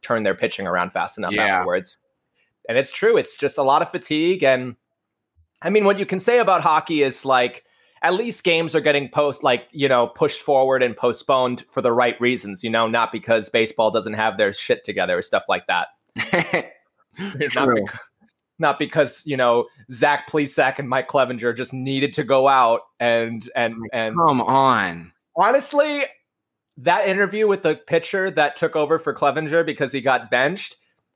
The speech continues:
Speaker 1: I, I've never felt so, like, I watched him talk and I was just like, "This dude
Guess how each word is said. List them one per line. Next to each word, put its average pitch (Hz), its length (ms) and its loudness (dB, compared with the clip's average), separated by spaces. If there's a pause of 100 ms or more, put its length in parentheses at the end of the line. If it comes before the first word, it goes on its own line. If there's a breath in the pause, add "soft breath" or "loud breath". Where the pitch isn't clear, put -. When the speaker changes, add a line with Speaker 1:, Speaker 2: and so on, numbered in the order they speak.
(260)
Speaker 1:
I, 190 280 4 (260)
I've 214 300 0
never 220 320 2
felt 202 340 2
so, 190 640 2
like, 165 220 2
I 175 80 2
watched 156 400 2
him 220 100 -4
talk 180 380 4
and 170 80 -4
I 156 60 0
was 156 120 -4
just - 180 -12
like, 151 380 -2
"This 190 300 -2
dude 240 340 -6